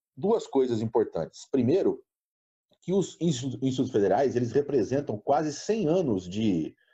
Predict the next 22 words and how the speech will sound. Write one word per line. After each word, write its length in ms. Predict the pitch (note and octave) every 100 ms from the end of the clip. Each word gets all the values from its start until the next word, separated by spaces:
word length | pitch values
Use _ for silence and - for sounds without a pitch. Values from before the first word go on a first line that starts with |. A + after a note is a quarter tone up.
| _ _
de 320 | F2 G#2 F#2+
expertise 960 | A#2 A#2+ - G2+ - E3 E3 - E2 - -
em 100 | C#3+
educação 460 | C3+ D3 C3 D3+
técnica 440 | - C3 C3+ B2+ C3+
brasileira, 520 | C3 B2+ A2 F#2+ - _ _ _ _
que 60 | -
é 40 |
uma 100 | A2+
educação 560 | B2 B2 A#2 - C#3+ A#2
de 180 | A2 B2
alta 320 | E3 D#3 A2+
qualidade, 520 | G#2 F#2+ E2+ D2+ D#2
que 100 | G#2+
foi 160 | A2+ A2+
construída 400 | C3 B2+ C#3 C#3
desde 340 | B2+ G3 E3
o 20 |
início 260 | C#3 D3+ -
do 60 |
século 400 | D3+ D3 C#3+ D3
vinte, 380 | A2 G#2+ A#2 -